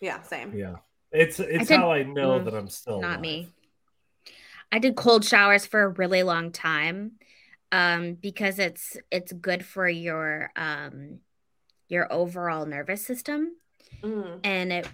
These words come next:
Speaker 3: will help regulate anxiety and brain function and lower your cortisol levels. So I was for a long time only taking ice cold showers. And I've gotten, uh, sick of that. So now I just take,
Speaker 1: Mm.
Speaker 3: like, a normal shower. And then the last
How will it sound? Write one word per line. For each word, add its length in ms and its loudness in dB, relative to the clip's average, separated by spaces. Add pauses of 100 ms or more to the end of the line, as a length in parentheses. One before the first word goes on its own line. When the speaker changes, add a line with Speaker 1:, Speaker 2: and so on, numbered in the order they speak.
Speaker 3:
will 80 -2
help 300 -4
regulate 480 -2
anxiety 760 0
and 180 -10
brain 320 -2
function 800 -8 (180)
and 640 -8
lower 240 -2
your 180 -2
cortisol 540 -4
levels. 500 -8
So 220 -6
I 120 -4
was 280 -2
for 140 -4
a 40 -2
long 300 -4
time 340 -8
only 320 -4
taking 420 -10
ice 200 -8
cold 240 -18
showers. 720 -6 (800)
And 140 0
I've 160 -2
gotten, 460 2 (160)
uh, 360 -2
sick 320 -8
of 120 -10
that. 320 -2
So 120 -8
now 180 2
I 100 4
just 200 0
take, 140 2
Speaker 1:
Mm. 20 -12
Speaker 3:
like, 160 -6
a 60 -4
normal 300 -6
shower. 480 2
And 260 0
then 100 -2
the 120 -6
last 800 -6